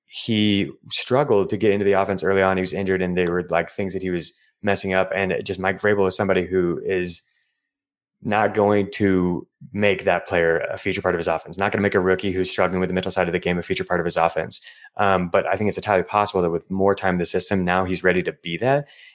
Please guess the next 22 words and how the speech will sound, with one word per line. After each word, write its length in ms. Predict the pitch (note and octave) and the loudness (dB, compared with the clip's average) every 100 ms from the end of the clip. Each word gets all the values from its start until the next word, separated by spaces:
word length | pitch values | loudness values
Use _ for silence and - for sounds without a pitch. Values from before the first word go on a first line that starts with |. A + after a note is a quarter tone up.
| - | -6
And 140 | F#2 | 0
that's 180 | C3+ D3+ | 0 2
really 140 | A2 | 2
exciting 260 | F#2 F#2+ F#2 | 2 2 2
because, 500 | F2 F2 - - - _ - | 2 0 2 -2 -4 _ -2
like 220 | F#2+ - _ _ | 0 0 _ _
Pat 220 | G2+ F#2+ | -2 0
talked 180 | G#2+ A2+ | 0 0
about, 300 | G2+ D#2+ - _ _ - | 2 0 -2 _ _ -2
the 80 | |
per 180 | F#2 G2 | 0 2
route 220 | G2 D#3 | 2 2
stuff 180 | - - | 0 2
we 80 | G#2 | 2
saw 240 | - - | 2 2
last 240 | D3+ G2 - | 2 2 2
year 100 | F#3+ | 0
from 180 | F#3 F3+ | 2 0
him 60 | |
was 140 | E2+ - | -2 -4
pretty 460 | _ - F3 C3+ | _ -2 2 2
good, 500 | F2 G2+ A#2+ F2 E2+ | 2 2 4 2 0